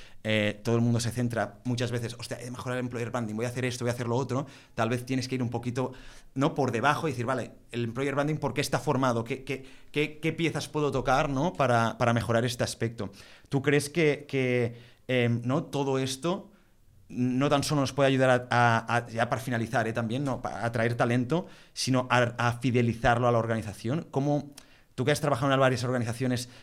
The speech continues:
que yo creo que tienen propósitos bastante claros, cómo lo transmites internamente? Una vez ya, ¿no? hemos pasado la fase esta de, de atracción, internamente, em, ¿cómo, cómo haces que vivan la cultura, em, que vivan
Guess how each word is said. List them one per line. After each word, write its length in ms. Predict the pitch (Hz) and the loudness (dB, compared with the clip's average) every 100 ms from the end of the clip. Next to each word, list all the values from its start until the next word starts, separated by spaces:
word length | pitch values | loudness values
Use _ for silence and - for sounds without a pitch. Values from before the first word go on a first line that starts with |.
| - | -2
que 120 | 123 | 2
yo 120 | 113 | 4
creo 100 | 123 | 4
que 80 | 120 | 2
tienen 160 | 120 123 | 2 2
propósitos 480 | 120 120 117 120 113 | 0 -2 -2 -2 -2
bastante 380 | 117 117 113 | -2 -2 -2
claros, 500 | 113 113 110 165 202 - - _ _ | 0 0 2 0 -4 -16 -20 _ _
cómo 260 | 123 135 147 | 0 2 4
lo 160 | 143 | 2
transmites 600 | 131 123 117 135 120 101 | 2 0 2 0 0 0
internamente? 840 | 107 104 101 104 95 95 90 - - - - - | -2 0 0 0 0 0 -4 -10 -14 -20 -20 -2
Una 160 | 123 139 | 4 4
vez 160 | 127 | 4
ya, 160 | 131 135 | 4 4
¿no? 140 | 143 | 4
hemos 180 | 127 131 | 2 -2
pasado 240 | 135 127 | -4 -4
la 100 | 127 | -4
fase 220 | 120 123 131 | -4 -6 -6
esta 220 | 120 123 | -6 -4
de, 140 | 120 | -2
de 100 | 123 | -4
atracción, 640 | 113 110 - 123 131 196 - - - - - | -4 -4 -6 -4 -4 -4 -10 -20 -20 -20 -10
internamente, 1080 | - 120 110 131 147 131 117 117 123 165 202 214 - - - - | 0 0 2 2 4 4 6 4 4 2 0 -4 -16 -20 -20 -2
em, 540 | 127 120 113 110 110 101 - - _ _ _ - | 4 6 6 6 4 0 -6 -20 _ _ _ -8
¿cómo, 380 | - 131 127 - | 0 2 2 2
cómo 320 | 135 135 131 | 2 6 6
haces 320 | 120 107 - | 4 0 0
que 80 | 117 | 0
vivan 500 | 110 104 104 101 - - - - | 0 2 2 0 -6 -18 -16 -10
la 120 | 107 | -8
cultura, 720 | 110 95 113 110 107 104 - | -6 -4 -2 0 2 2 -2
em, 420 | 107 98 98 98 | -4 -2 0 -2
que 120 | 98 101 | -4 -4
vivan 320 | 104 98 | -2 -2